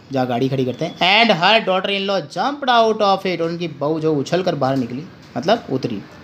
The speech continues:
And there she stood reclining against the marble pillar on the veranda,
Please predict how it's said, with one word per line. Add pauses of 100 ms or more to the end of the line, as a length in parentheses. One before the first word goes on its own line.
(380)
And
there
she
stood (1700)
reclining
against
the
marble (120)
pillar
on
the
veranda,